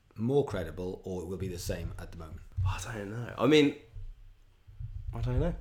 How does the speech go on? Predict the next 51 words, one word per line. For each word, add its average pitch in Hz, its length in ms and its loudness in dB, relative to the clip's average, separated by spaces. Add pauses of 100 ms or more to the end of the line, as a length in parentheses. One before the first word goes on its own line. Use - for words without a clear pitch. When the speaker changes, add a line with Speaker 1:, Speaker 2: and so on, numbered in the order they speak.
Speaker 2:
I 127 80 4
really 143 200 12
don't 139 100 12
know. 165 160 12 (100)
Speaker 1:
<laughs> 147 100 0
Speaker 2:
I 143 60 12
think, 160 160 12
I, 151 260 10
I - 20 8
think 143 280 4
if - 160 -2
you 165 60 2
think 156 220 4
of 147 100 2
all 143 80 6
the 127 60 2
people 123 300 0
that 92 80 2
have - 60 -8
got, 104 180 4 (280)
all 113 180 2
the 104 80 0
musicians 101 460 2
that - 100 -6
are - 20 -10
currently 87 480 -2 (280)
mainstream 92 720 2
successful 80 720 -8
that - 180 -6
started 80 260 -2
on 82 60 -4
YouTube, 82 400 -6 (300)
Speaker 1:
Yeah. - 60 -20 (180)
Speaker 2:
none 101 280 4
of 87 40 4
them 82 160 0
really 78 140 -4
make 78 200 -6
YouTube - 320 -10
videos - 120 -12
anymore. 87 300 -6 (100)
So, - 160 -4
like, 90 180 4
people 95 240 -2
like 85 400 0 (340)
Justin 98 260 -2
Bieber, 87 420 2 (160)
um, 85 720 2 (480)
all 120 140 6
those 107 180 8
people, 82 420 0